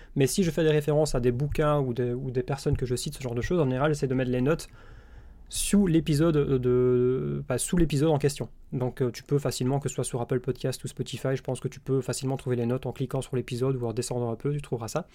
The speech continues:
Et même des ressources pour aller plus loin, bien évidemment, si tu veux rejoindre les entrepreneurs nomades plus concrètement, et cetera. Alors, euh, dernière petite chose aussi, ça m'arrive parfois, moi, d'écouter des épisodes de podcast un peu en accéléré.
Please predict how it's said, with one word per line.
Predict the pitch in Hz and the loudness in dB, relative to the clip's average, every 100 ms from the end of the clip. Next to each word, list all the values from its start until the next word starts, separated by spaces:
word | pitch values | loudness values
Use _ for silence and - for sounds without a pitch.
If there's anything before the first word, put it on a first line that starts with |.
| - - 151 | -20 -6 2
Et | |
même | 139 156 | 6 6
des | 139 | 6
ressources | 131 175 - | 4 0 0
pour | 127 | 2
aller | 123 | 2
plus | 131 | 2
loin, | 135 | 2
bien | 147 123 | 4 2
évidemment, | 120 117 139 147 | 0 0 -2 -4
si | - | -8
tu | 123 | -4
veux | 131 | 0
rejoindre | 120 120 131 | 0 0 0
les | 120 | -2
entrepreneurs | - 139 120 | -4 -4 -2
nomades | 120 123 131 | 0 0 -2
plus | - 143 | -4 -6
concrètement, | 135 - - 143 | -4 -4 -4 -4
et | |
cetera. | 143 135 110 - - - - - - - - | -4 -8 -10 -12 -18 -20 -20 -20 -20 -20 -4
Alors, | - 120 - - 170 | 2 2 0 -6 2
euh, | 139 135 135 - - - | 4 6 4 0 -6 -2
dernière | 156 170 151 | 2 4 2
petite | 147 139 | 0 0
chose | 131 | 2
aussi, | 127 196 | 2 0
ça | - | 2
m'arrive | 131 143 147 | 2 2 0
parfois, | - 160 143 | -2 0 2
moi, | 139 | 2
d'écouter | 135 - 147 | 0 -4 -2
des | 131 120 117 | 0 2 0
épisodes | 131 - 139 | -4 -2 0
de | 127 | 0
podcast | 127 - 160 147 | -2 -2 -2 0
un | 120 | 0
peu | 151 | 0
en | 131 | 0
accéléré. | 135 - 131 123 | 0 -2 -2 -2